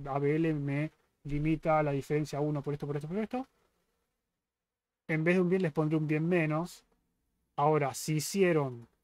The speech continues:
tres bien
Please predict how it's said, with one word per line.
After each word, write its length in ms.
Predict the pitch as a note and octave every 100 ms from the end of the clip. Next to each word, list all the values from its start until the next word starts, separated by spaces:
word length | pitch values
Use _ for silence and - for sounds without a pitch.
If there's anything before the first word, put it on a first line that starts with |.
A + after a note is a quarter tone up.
| _ _ _ _ _ _ _ _ _ _ _ _ _ _
tres 260 | F3 F#3+ E3+
bien 560 | F#3+ F#3 D3+ B2 A2